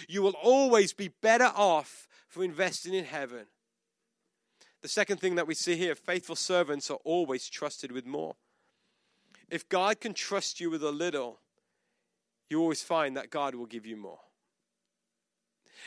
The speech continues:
And so the little that you have, or the much you have, can God trust you with what he has given you? See, this story almost seems a little harsh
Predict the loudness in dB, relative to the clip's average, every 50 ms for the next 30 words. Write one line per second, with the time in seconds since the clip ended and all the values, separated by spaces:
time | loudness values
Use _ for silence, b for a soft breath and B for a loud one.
0 | B B B -8 -4 0 2 4 4 4 4 4 4 6 6 6 6 4 2 0
1 | -4 -6 -6 -6 -6 -4 -4 -2 -2 -2 -2 -4 -8 -14 -20 -20 -20 -20 -20 -20
2 | -20 -20 _ _ -4 -2 -2 -2 -2 0 0 0 0 0 -2 -10 -8 -8 -8 -8
3 | -8 -10 -10 -10 -14 -18 _ -20 -20 -20 _ _ _ _ _ _ _ _ _ _
4 | _ _ _ _ -10 -6 -6 -4 0 2 2 2 2 0 -6 -6 -6 -6 -4 -6
5 | -8 -10 -10 -12 -12 -10 -10 -12 -10 -6 -4 -2 -2 -4 -6 -14 -14 -10 -10 -8
6 | -8 -10 -10 -10 -10 -10 -10 -14 -20 -20 -20 -20 _ _ _ _ _ _ _ _
7 | _ _ _ _ _ B B B B B B B -6 -4 -2 0 0 0 0 0
8 | 2 4 4 4 4 4 4 6 6 6 6 4 2 0 0 -2 -4 -4 -2 -2
9 | -2 -2 -2 -4 -8 -8 -6 -4 -2 -2 -2 -4 -6 -8 -10 -10 -10